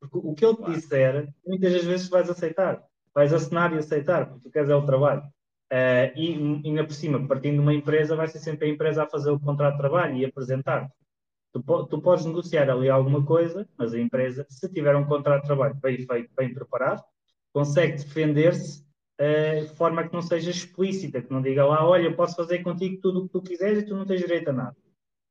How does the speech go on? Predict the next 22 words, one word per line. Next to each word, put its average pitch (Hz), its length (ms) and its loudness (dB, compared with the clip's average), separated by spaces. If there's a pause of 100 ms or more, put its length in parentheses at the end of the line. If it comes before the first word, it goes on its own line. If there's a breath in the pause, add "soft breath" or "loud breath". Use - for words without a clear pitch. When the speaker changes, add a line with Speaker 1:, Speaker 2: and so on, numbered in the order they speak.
(160)
Speaker 1:
<laughs> 170 420 2
Não 147 140 4
há 143 120 4
pode 156 240 2
meter 202 200 0
isto, 202 320 0 (280 soft breath)
mas 127 140 -6
consegue-se 143 520 0
defender 151 380 0
de 165 60 0
outras 170 300 -4
formas. 190 300 -6 (1500)
Speaker 2:
Sim, 110 220 -12
isso, 190 260 -10
isso 196 160 -6
é, 165 300 -6 (320)
é, 92 80 -20 (320)
se - 80 -20
calhar 143 260 -4
até 147 220 -4
mais 131 240 -6
importante 139 640 -8